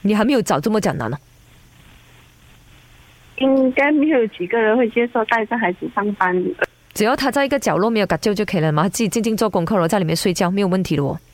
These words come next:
Speaker 1: 我觉得啦，
Speaker 2: 嗯。
Speaker 1: 你要去找孩-，
Speaker 2: 嗯。
Speaker 1: 去问，你还没有试，你就讲不能，这个就不对了，你知道吗？
Speaker 2: 嗯。
Speaker 1: 就是你去了这个档口，你看到那个鸡饭，你还没有试它，你就讲它不好吃，这样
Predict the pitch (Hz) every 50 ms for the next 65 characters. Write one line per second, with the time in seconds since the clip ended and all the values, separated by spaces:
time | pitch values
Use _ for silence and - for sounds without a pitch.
0 | - - - - - - - - - - - - - - - 151 - 175 170 175
1 | 180 180 180 190 190 190 185 180 185 - - - 226 233 277 294 - 330 269 -
2 | 254 165 127 - 185 135 - - - - - 285 226 226 247 - - - _ -
3 | 208 254 262 349 392 480 381 262 - - - - 466 370 254 254 311 269 320 214
4 | 202 - 349 294 240 214 180 160 156 165 180 196 - - - _ - - - -
5 | - - - 403 - 392 349 370 349 254 - 226 - - 339 320 277 220 175 156
6 | 165 156 151 160 156 151 - 190 175 165 151 151 147 139 139 147 - - - -
7 | - - - - - - - - - - - - - - - 190 - - - -
8 | - - - - - - - - - - - - - - - - - - - -
9 | - - - - 403 381 392 415 311 226 190 - 339 349 294 - 339 359 330 -
10 | 320 311 311 285 254 196 175 175 180 - - 320 330 330 320 339 294 320 - -
11 | - 240 240 240 - 285 277 277 - - - - 254 269 269 302 370 427 - -
12 | - - - 349 269 285 277 247 226 220 285 233 - 220 147 156 185 190 190 -
13 | 269 247 190 139 - - - - 180 175 - 240 240 240 240